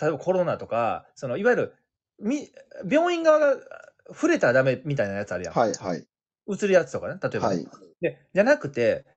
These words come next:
Speaker 1: その、もう明らかに、あの、意識がないとかさ、もう、もうしんどすぎて、入院してたら別やねんけど、
Speaker 2: はい。はい。
Speaker 1: 三十八度五分ぐらいの感じとか、もう、あ、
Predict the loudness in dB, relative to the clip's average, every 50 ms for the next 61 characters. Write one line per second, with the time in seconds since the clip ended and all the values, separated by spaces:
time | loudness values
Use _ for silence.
0 | _ _ _ _ _ _ _ _ _ _ _ _ _ -20 -20 -12 -8 -6 -2 0
1 | 2 4 4 4 4 2 -2 _ _ _ _ _ _ _ _ _ _ -4 0 2
2 | 2 2 2 0 -2 -2 -2 0 4 4 4 4 2 0 -4 -6 -10 _ _ -20
3 | -20 -20 _ _ _ _ _ _ -2 0 0 0 0 -4 -10 _ _ _ _ -2
4 | 0 0 0 2 2 4 4 4 4 4 2 -2 -4 -4 -6 -6 -6 -4 -4 -4
5 | -2 -4 -4 -2 -2 -4 -4 -4 _ -14 -14 -10 -8 -6 -2 0 2 2 2 2
6 | 2 -2 -4 -2 -4 -2 0 2 4 4 4 4 4 4 2 2 0 2 0 -2
7 | -2 -2 -6 -6 -2 -2 -2 -2 -2 -6 -8 -4 -2 0 0 0 -2 -6 _ _
8 | -4 -2 -2 -2 -4 -6 _ _ _ _ _ _ _ _ _ _ _ _ _ _
9 | -12 -4 0 2 2 4 2 0 -2 0 0 0 0 0 -2 -6 -4 0 2 4
10 | 4 4 4 4 2 2 0 2 4 4 4 4 2 0 -6 -8 -8 -8 -4 -2
11 | 0 0 0 -2 -6 -8 -8 -6 -4 -4 -4 -4 -6 -10 _ _ _ _ _ _
12 | _ _ _ _ _ _ _ -6 -4 -4 -4 -4 -4 -6 -6